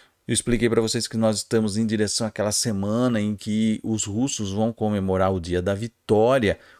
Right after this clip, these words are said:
contra o nazifascismo na Europa, né? E me parece, né, embora o Lavrov tenha, ah, dito que não tem essa pressão de entregar algum tipo de resultado,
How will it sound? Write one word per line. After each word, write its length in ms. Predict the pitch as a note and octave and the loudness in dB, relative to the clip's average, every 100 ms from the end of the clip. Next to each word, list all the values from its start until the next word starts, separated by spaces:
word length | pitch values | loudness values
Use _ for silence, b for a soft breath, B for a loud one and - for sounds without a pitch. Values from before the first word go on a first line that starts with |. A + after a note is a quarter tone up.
| _ | _
contra 480 | A#2+ C3 C3 G#2 F#2 | 2 4 2 0 -2
o 60 | |
nazifascismo 1040 | F#2 E2+ F#2 F#2 - G2+ - F#2+ E2+ F2 F#2 | 0 -2 -2 -4 -6 -4 -2 -4 -6 -6 -6
na 180 | G2+ | -2
Europa, 540 | A#2 C#3 A#2 C3 C#3 D#3 B B B | 2 4 4 2 0 -10 B B B
né? 160 | B2 B2+ | -2 -2
E 240 | - C#3 D#3 | 0 0 0
me 120 | C3 | -2
parece, 540 | C3 C#3 G2 A2 - | 0 2 2 0 -2
né, 80 | G2+ | -2
embora 400 | G#2+ F2 F#2 A2+ | -2 2 4 4
o 40 | G2+ | 4
Lavrov 640 | G#2 G2 G2 F#2+ F#2 E2 E2+ | 2 2 2 4 4 0 -6
tenha, 420 | - A#2 A2+ F2+ - b b _ | 0 2 2 -2 -6 b b _
ah, 920 | F#2+ G2 F#2 F2 E2+ E2+ E2 D#2+ D#2+ D#2 | 0 2 2 2 0 0 -2 -4 -6 -6
dito 300 | G2+ F#2+ F#2 | -8 -8 -12
que 400 | - F#2+ F2+ F2 | -10 -6 -4 -4
não 240 | F#2 G#2 | -4 -4
tem 260 | - A2 G2 | -4 -4 -4
essa 220 | F2+ G2+ | -4 -8
pressão 720 | - G#2 F2 - C3 C3 G#2+ | -4 -4 -2 0 2 2 0
de 120 | F2 | -2
entregar 560 | G2 F#2+ G2 F2+ F2 G#2 | -6 -2 -2 0 0 2
algum 300 | G2 F2+ G#2 | 2 0 -6
tipo 260 | - G2 | -10 -10
de 100 | G2 | -8
resultado, 960 | F#2+ G#2+ A2 G#2 G2 - A2+ A#2+ F#2 E2+ | -2 -2 -2 -4 -6 0 2 2 0 -6